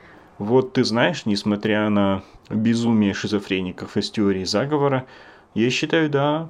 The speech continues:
произойдет, потому что люди по всему миру все больше и больше выбирают безопасность, а не свободу. Одно преступление, одно насилие в современном безглютеновом мире раздувается до размеров мировой новости.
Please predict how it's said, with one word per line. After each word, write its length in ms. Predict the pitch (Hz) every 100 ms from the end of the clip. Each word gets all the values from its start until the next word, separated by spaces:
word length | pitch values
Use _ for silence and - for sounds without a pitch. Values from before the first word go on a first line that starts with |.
| -
произойдет, 720 | 117 117 117 98 98 98 - -
потому 340 | - 107 110 110
что 220 | - 101
люди 260 | 98 107 123
по 140 | 120
всему 300 | - 131 131
миру 420 | 117 120 120 120 - - - - -
все 160 | -
больше 380 | 131 123 127 147
и 20 |
больше 400 | 117 101 113 -
выбирают 480 | 123 110 104 107 110
безопасность, 800 | 107 104 107 - 113 - 98 -
а 40 | 87
не 100 | 87
свободу. 540 | - 90 87 85 - - - - -
Одно 420 | 123 117 131 139
преступление, 920 | - 110 - 107 107 104 117 131 107 95 - -
одно 380 | 110 101 123 123
насилие 720 | 104 98 - 110 123 120 92 -
в 60 | -
современном 580 | 131 107 107 117 113 101
безглютеновом 720 | 110 104 110 110 104 104 107
мире 440 | 110 123 123 113 - - - - -
раздувается 1040 | - 127 123 104 107 110 110 107 113 -
до 140 | 98 101
размеров 540 | 98 101 104 101 -
мировой 400 | 101 90 90 92
новости. 480 | 101 101 85 -